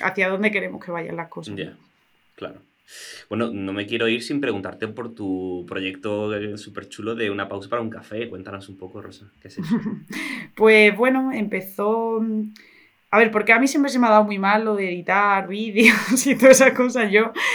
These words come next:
Speaker 1: la verdad es que lo de Instagram, yo lo intenté, pero no era algo que se me daba del todo bien.
Speaker 2: Ajá.
Speaker 1: Entonces pensé, "Vale, ¿qué se me da bien?". Pues yo creo que hablar, comunicar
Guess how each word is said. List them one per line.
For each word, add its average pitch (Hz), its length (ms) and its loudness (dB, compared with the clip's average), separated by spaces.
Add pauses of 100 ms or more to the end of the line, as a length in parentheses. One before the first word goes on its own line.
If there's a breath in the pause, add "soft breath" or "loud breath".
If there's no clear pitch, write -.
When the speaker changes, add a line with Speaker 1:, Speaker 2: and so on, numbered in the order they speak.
(160 loud breath)
Speaker 1:
la 220 140 8
verdad 208 280 6
es 226 80 2
que 262 400 4
lo 190 180 0
de 185 120 0
Instagram, 196 640 2
yo 196 120 4
lo 196 60 2
intenté, 214 500 4
pero 190 480 -2
no 196 420 -4
era 220 180 4
algo 220 220 2
que 226 80 -6
se 202 80 -6
me 175 100 -2
daba 180 180 0
del 185 100 -4
todo 180 240 -4
bien. 160 240 -8
Speaker 2:
Ajá. - 20 -8
Speaker 1:
Entonces 175 500 -6 (460 loud breath)
pensé, 196 400 2
"Vale, 185 220 0
¿qué 185 80 -4
se 233 120 0
me 233 100 -2
da 220 120 0
bien?". 165 300 -6
Pues 165 140 -8
yo 170 100 -6
creo 185 180 -6
que 175 160 -2
hablar, 196 600 2 (440)
comunicar 196 880 2